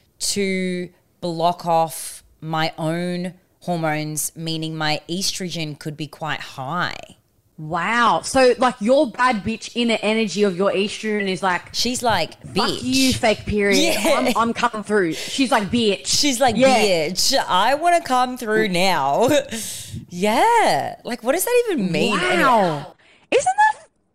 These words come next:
Speaker 2: oh, that is fascinating, man. Seriously, we are incredible. Females are amazing.
Speaker 1: It's really interesting. And speaking of which, tomorrow I'm actually doing my bloods. So Freya has sent me through a list. And tomorrow is the day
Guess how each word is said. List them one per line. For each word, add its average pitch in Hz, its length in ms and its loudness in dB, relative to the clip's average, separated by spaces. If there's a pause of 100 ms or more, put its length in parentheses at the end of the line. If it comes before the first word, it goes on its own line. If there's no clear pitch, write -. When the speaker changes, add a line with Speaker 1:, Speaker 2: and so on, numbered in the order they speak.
Speaker 2:
oh, - 240 -20 (180)
that 254 280 0
is 523 180 -4
fascinating, 190 680 -2
man. 180 300 -2 (100)
Seriously, 349 580 -6
we 285 260 0
are 466 160 2
incredible. 202 600 -2 (100)
Females 359 500 2
are 277 100 2
amazing. 180 560 -2 (180)
Speaker 1:
It's 190 220 -6
really 185 360 2
interesting. 175 540 -6
And 185 220 -4
speaking 196 340 -6
of 180 80 -12
which, 175 200 -6
tomorrow 170 420 -4
I'm 175 100 -2
actually 170 380 -6
doing 156 560 -6 (260)
my 160 120 -2
bloods. 165 720 0
So 170 180 -2
Freya 160 320 -2
has 170 140 -8
sent 143 180 -4
me 170 80 -10
through 165 260 -8
a - 20 -6
list. 196 640 -4 (360)
And 170 500 -2 (120)
tomorrow 170 420 -2
is 170 160 -6
the 165 80 -8
day 156 560 0